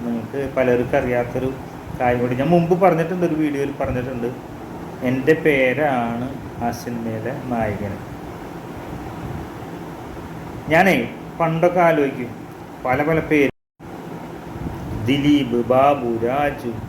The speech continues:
ഷാജി, അങ്ങനെ, അങ്ങനെ കുറേ പേരുണ്ടെന്ന് പണ്ടത്തെ കാലത്ത്. നസീറിന് ജയൻ്റെ കാലം ബാബു ഷാജിക്ക്, പിന്നീട് മോഹൻ, ആ, അങ്ങനെ കുറേ,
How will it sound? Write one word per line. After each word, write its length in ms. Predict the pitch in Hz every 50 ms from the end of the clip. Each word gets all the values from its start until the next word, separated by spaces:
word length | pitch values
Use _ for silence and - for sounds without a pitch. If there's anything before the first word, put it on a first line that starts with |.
| - - - - - - - -
ഷാജി, 520 | - 131 127 139 147 147 143 127 120 117 107 101 101 - - - -
അങ്ങനെ, 200 | 127 135 135 139
അങ്ങനെ 160 | 147 156 160 156 -
കുറേ 180 | 160 160 180 175 180
പേരുണ്ടെന്ന് 420 | 190 175 165 165 165 156 139 127 - -
പണ്ടത്തെ 380 | 135 131 135 135 135 135 - 131 131
കാലത്ത്. 260 | 123 113 104 - - - - - - - - - - - - 135
നസീറിന് 480 | 143 143 143 - 147 143 143 151 156 147 147
ജയൻ്റെ 260 | 147 143 135 127 131 123 127
കാലം 220 | 123 113 113 113 123
ബാബു 300 | 123 127 131 131 127 135 131 -
ഷാജിക്ക്, 540 | - 139 131 127 123 120 120 120 - 127 120 110 - - - - - - - - - - - - - - - - - -
പിന്നീട് 480 | 196 196 190 190 190 196 196 190 196 196 196 185 180 160 156
മോഹൻ, 440 | 156 156 156 151 147 147 147 147 151 147 147 143 127 - - - - 139
ആ, 40 | 135 135 131 135 135
അങ്ങനെ 220 | 135 139 139 143 135 139
കുറേ, 240 | 139 135 135 135